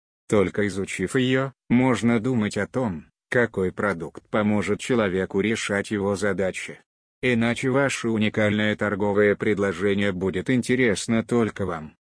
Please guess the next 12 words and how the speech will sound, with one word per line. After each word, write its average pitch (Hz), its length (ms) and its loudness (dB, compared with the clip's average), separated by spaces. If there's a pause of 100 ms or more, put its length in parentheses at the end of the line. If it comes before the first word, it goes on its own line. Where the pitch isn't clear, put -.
(240)
Результаты 117 720 0
таких 98 440 -2
исследований 98 680 0
могут 120 440 0
предотвратить 101 720 0
провал 113 460 0
готового 104 640 0
ит-продукта. 90 760 -6 (680)
С - 120 -10
небес 87 500 -2
на 104 180 2
землю. 71 480 -8